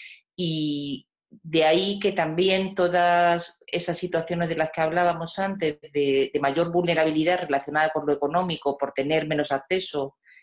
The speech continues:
al, bueno, pues al poder económico, acceso al dinero, acceso a la independencia, mayor retraso, sobre todo si hablamos de forma global, en, y de forma mundial, pues menor acceso a la educación, mucho m-, menor representación en los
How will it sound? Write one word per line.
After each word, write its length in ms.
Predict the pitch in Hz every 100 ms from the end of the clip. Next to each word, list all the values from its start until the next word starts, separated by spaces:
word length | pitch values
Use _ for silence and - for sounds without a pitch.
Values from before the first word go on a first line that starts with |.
| _ -
al, 640 | 139 131 131 127 127 123 127 - -
bueno, 180 | 147 143
pues 180 | 147 127
al 80 |
poder 240 | - 127 139
económico, 600 | 135 135 185 175 165 156
acceso 340 | 151 139 139
al 60 | 123
dinero, 340 | 131 156 156
acceso 300 | - 135 -
a 20 |
la 80 | 127
independencia, 680 | 131 123 131 139 156 - 147
mayor 280 | 135 123 143
retraso, 640 | 139 - 160 165 135 123 - _ _
sobre 220 | - 131
todo 160 | 131 135
si 120 | 151
hablamos 280 | 143 147 143
de 80 |
forma 300 | 131 147 143 135
global, 520 | 123 147 156 127 -
en, 520 | 131 120 123 120 - _ _ _ _ -
y 80 | 127
de 100 | 127
forma 260 | 135 139
mundial, 480 | 135 139 151 156 151
pues 160 | 139 135
menor 300 | 131 139 147
acceso 300 | 139 151 147
a 40 | 143
la 80 |
educación, 720 | 143 147 143 - 175 175 175 175
mucho 380 | 147 - 143
m-, 200 | 143 139 - - - -
menor 380 | 139 143 147 143
representación 760 | 139 135 147 139 139 - 147
en 160 | 143 139
los 480 | 139 139 - -